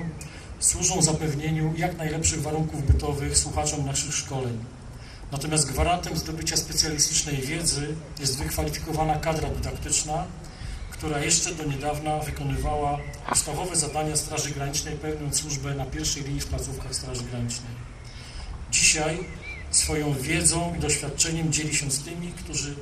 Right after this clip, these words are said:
rozpoczynają przygodę z zielonym mundurem. Ośrodek rozszerza także bogatą gamę działalności międzynarodowej,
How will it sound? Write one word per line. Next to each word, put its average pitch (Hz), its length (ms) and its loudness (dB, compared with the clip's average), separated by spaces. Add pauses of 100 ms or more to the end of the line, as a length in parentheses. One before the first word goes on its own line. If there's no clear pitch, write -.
(120)
rozpoczynają 147 600 -2
przygodę 139 380 -2
z 123 60 0
zielonym 127 380 -4
mundurem. 120 400 -8 (1800)
Ośrodek 196 420 2
rozszerza 180 380 4
także 165 280 -2
bogatą 175 520 -2 (200)
gamę 156 280 2
działalności 151 500 2
międzynarodowej, 143 920 -2